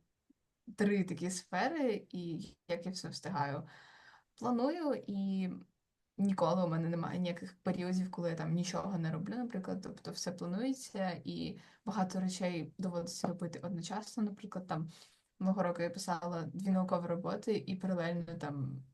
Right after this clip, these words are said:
закінчувала останній рік в своїй школі, одинадцятий клас. Це було доволі складно.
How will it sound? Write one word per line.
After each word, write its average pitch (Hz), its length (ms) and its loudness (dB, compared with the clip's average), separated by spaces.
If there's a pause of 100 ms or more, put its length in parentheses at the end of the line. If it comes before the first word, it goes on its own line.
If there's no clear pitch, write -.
закінчувала 185 640 2
останній 165 360 0
рік 160 160 -2
в - 40 -8
своїй 147 200 -6
школі, 285 440 0 (580)
одинадцятий 185 500 0
клас. 175 520 -6
Це - 160 -4
було 196 140 4
доволі 143 260 0
складно. - 460 -4